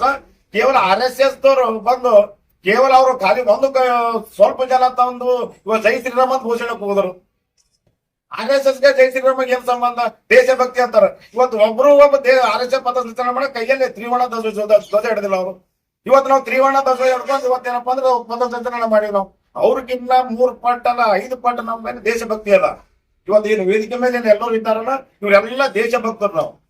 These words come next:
ಅವ್ರಂತ ನಕಲಿ ದೇಶಭಕ್ತಿ, ನಮ್ಗೆ ಬಿ ಜೆ ಪಿ, ಆರ್ ಎಸ್ ಎಸ್ ಅವ್ರು ನಕಲಿ ದೇಶಭಕ್ತರು. ನಾವು ನಿಜವಾದಂತ ದೇಶಭಕ್ತಿ, ದೇಶದ ನಡೆಯತಕ್ಕಂಥ ಸಂವಿಧಾನದ ಪೀಠಿಕೆ ಮೆರವಣಿಗೆ ಮತ್ತು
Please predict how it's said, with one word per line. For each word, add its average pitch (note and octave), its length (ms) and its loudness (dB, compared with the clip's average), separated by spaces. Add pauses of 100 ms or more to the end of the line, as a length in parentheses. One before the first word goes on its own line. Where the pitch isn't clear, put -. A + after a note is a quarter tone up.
(100)
ಅವ್ರಂತ A#3 420 2
ನಕಲಿ A#3 380 -2
ದೇಶಭಕ್ತಿ, A#3+ 840 -8
ನಮ್ಗೆ G3+ 240 -2
ಬಿ F#3+ 180 -8
ಜೆ A#3+ 240 -4
ಪಿ, C4 140 -4
ಆರ್ A3 220 -2
ಎಸ್ G#3+ 160 -10
ಎಸ್ A3+ 140 -6
ಅವ್ರು B3+ 140 -4
ನಕಲಿ F#3 340 -8
ದೇಶಭಕ್ತರು. G3 680 -6 (200)
ನಾವು G#3 140 2
ನಿಜವಾದಂತ B3+ 540 2 (100)
ದೇಶಭಕ್ತಿ, A3+ 840 -8 (140)
ದೇಶದ A#3+ 600 2
ನಡೆಯತಕ್ಕಂಥ A#3 460 -4
ಸಂವಿಧಾನದ A#3+ 600 2 (100)
ಪೀಠಿಕೆ G#3+ 340 -6
ಮೆರವಣಿಗೆ G#3+ 840 0
ಮತ್ತು G#3 280 0